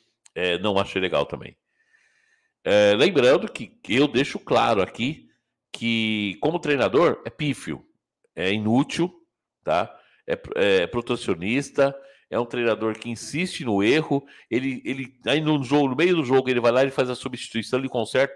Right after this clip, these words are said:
tenta consertar o erro, quando ele não piora o erro ainda, né? Só que na outra partida, ao invés de ele tentar algo novo, não, ele vem com o mesmo erro de novo. Gabriel é exemplo disso, né?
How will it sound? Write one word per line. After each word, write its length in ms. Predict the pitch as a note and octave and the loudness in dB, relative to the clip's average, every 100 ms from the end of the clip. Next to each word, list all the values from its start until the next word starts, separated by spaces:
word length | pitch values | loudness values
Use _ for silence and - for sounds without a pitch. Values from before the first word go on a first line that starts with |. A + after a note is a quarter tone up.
| - | -6
tenta 240 | D#3+ F3 | -4 -4
consertar 420 | C3 A2+ A2 G2+ | -8 -6 -6 -2
o 120 | F#2+ A2+ | 0 2
erro, 320 | F3 C3 F#2 _ _ - | 2 0 -8 _ _ -2
quando 180 | B2 C#3+ | 0 0
ele 100 | D3+ | -2
não 100 | E3 | -2
piora 400 | G3 C#3+ G#2+ F2+ | 2 4 6 4
o 80 | F2 | -2
erro 160 | D2+ | -2
ainda, 240 | D#2 C#2+ D#2+ | -4 -4 -2
né? 200 | A2 C3+ _ _ - | -2 -4 _ _ -4
Só 160 | G#3 | 0
que 80 | A3+ | 0
na 100 | F#3+ | 4
outra 280 | G3 A3+ F#3+ | 4 4 2
partida, 400 | C#3 C3 F3+ D#3+ | 2 0 0 4
ao 100 | D3 | 4
invés 240 | D3+ F#3 | 4 0
de 60 | F#3+ | 0
ele 80 | F#3 | -4
tentar 260 | E3 C#3 | -4 2
algo 180 | C#3 B2 | 2 4
novo, 240 | A#2+ F3+ | 4 4
não, 120 | E3+ D#3 | 2 0
ele 100 | C#3 | 0
vem 140 | D3+ | -2
com 80 | C3 | 0
o 20 | |
mesmo 260 | D#3+ F#3 D3+ | 0 2 0
erro 160 | D3 | 0
de 120 | C#3 | 0
novo. 260 | B2+ E2 C#2 _ _ _ _ | 0 0 0 _ _ _ _
Gabriel 400 | G#2 A2+ A2 B2 | 0 0 2 4
é 40 | D#3 | 4
exemplo 440 | A2+ G#2+ - E2 | 2 -2 -2 -10
disso, 320 | D2+ C#2+ - _ _ _ | -10 -14 -16 _ _ _
né? 300 | - A2 E3+ | -2 0 0